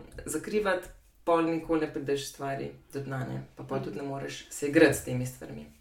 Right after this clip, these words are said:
Speaker 2: Aha, za ful mi je zanimivo, ker si tako, pač, to potapljanje, pa čustva, ehm, omenila, imela si tudi eno predstavo Pod vodo, eh, pa me pač tako, eh,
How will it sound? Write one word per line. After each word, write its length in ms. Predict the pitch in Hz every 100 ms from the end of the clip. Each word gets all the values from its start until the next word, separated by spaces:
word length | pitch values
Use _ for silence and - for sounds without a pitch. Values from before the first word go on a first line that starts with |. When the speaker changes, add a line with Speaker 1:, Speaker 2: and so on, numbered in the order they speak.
| - - - - - -
Speaker 2:
Aha, 320 | 185 165 220 220 - -
za 220 | 247 208
ful 180 | - 269
mi 120 | 254
je 100 | 233
zanimivo, 360 | 214 208 220 220
ker 120 | 202
si 160 | 196
tako, 220 | 202 - 202 196 - - - -
pač, 280 | 196 185 -
to 120 | 202
potapljanje, 760 | 208 - - - 233 220 214 202
pa 100 | 180
čustva, 680 | - 226 226 226 220 208 208 - - - -
ehm, 500 | 185 180 180 180 180
omenila, 480 | 190 208 214 208 202
imela 280 | 208 220 220
si 140 | -
tudi 180 | - 220
eno 160 | 214 208
predstavo 580 | 208 208 - 196 208
Pod 200 | 208 196
vodo, 500 | 175 175 175 214 254 - - - - -
eh, 80 | 196 190 185 180
pa 140 | - 208
me 200 | 208 208
pač 280 | 220 214 -
tako, 220 | - 220
eh, 40 | 214